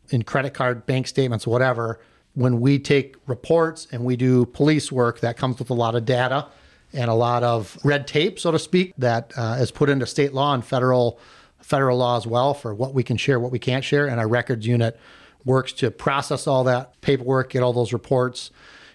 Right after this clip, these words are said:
and then get them to the right people, whether that's a prosecutor, whether that's social services, uh, child protection,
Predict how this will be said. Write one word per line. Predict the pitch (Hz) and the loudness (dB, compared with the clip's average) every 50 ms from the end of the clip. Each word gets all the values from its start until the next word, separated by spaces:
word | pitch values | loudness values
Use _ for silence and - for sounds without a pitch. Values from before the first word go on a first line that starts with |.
| _ - | _ -4
and | 131 113 117 | -2 0 2
then | 120 120 120 117 113 | 2 2 2 0 -2
get | - - 180 180 - | -2 -2 -2 0 -2
them | - 143 | -2 -2
to | - 151 | 0 0
the | 151 | 2
right | 147 143 139 139 | 2 2 0 -2
people, | 160 156 135 120 104 | -4 -6 -6 -8 -8
whether | 104 107 104 110 | -8 -6 -4 -4
that's | 110 104 - | -4 -4 -6
a | 120 | -8
prosecutor, | - - 160 156 147 - 160 135 - 156 147 139 143 139 127 | -4 -2 -2 -2 -2 -4 -10 -10 -4 -2 0 2 2 2 2
whether | 120 117 110 | 2 0 0
that's | 110 110 107 - | 0 0 -2 -2
social | - 123 110 - - 107 | -2 -2 -2 -2 -4 -6
services, | - - 147 139 135 135 127 - - 135 127 127 127 123 113 - - - - - - - _ _ - | -4 0 2 2 2 2 0 0 0 2 4 4 4 2 0 -4 -10 -18 -20 -20 -20 -20 _ _ -10
uh, | 107 101 | -8 -8
child | - - - 113 110 - | -6 -4 -2 -2 -2 -4
protection, | - - - 156 143 - - - 139 131 131 131 135 | -6 -6 -4 -4 -6 -4 -6 -4 -4 -2 -2 -4 -4